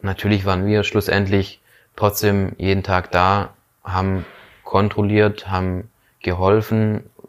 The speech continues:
waren da, konnten Fragen beantworten, konnten die Schraube nochmal da und da ein bisschen anziehen, drehen, ähm, wenn was nicht ganz klar war oder sie da in eine ganz falsche Richtung,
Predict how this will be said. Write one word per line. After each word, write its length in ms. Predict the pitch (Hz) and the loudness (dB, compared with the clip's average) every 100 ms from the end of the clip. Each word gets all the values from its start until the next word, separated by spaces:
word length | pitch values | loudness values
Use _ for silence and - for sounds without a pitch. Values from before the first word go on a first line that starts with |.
| _ _ - | _ _ -16
waren 340 | - 90 95 | -4 0 2
da, 220 | 92 98 | 2 2
konnten 260 | - 98 - | 0 -4 -4
Fragen 300 | - 87 101 | -2 0 0
beantworten, 640 | 90 90 98 98 - 98 - - - - _ _ _ | 0 -2 -2 -4 -4 -6 -8 -20 -20 -20 _ _ _
konnten 400 | - 98 98 101 | 0 0 2 2
die 100 | 95 | 2
Schraube 360 | - 92 101 104 | 2 2 4 4
nochmal 560 | 98 98 98 101 92 - | 2 2 4 4 2 0
da 140 | 87 | 2
und 180 | 92 95 | 2 2
da 120 | 95 | 2
ein 60 | 101 | 0
bisschen 400 | 107 101 101 98 | -2 -2 -2 -2
anziehen, 480 | 90 101 - 104 98 | -2 -2 -2 -2 -2
drehen, 500 | - 95 101 104 - _ _ - - - - - - _ _ - | 0 0 2 -2 -8 _ _ -20 -20 -20 -20 -20 -20 _ _ -4
ähm, 420 | 98 95 92 92 | 0 2 0 0
wenn 200 | 82 92 | 0 2
was 160 | 95 92 | 2 0
nicht 160 | 107 | -2
ganz 220 | - 110 - | 0 0 0
klar 340 | 110 101 101 | 2 2 2
war 300 | 104 104 104 | 2 4 2
oder 300 | 98 101 95 | 2 0 -2
sie 160 | - 95 | -2 0
da 100 | 90 | 0
in 60 | |
eine 120 | 90 | 0
ganz 400 | 87 92 90 - - - - | 0 -2 -2 -8 -14 -20 -6
falsche 340 | 90 87 98 | 0 2 4
Richtung, 560 | 101 104 110 107 104 95 | 2 2 2 2 2 -2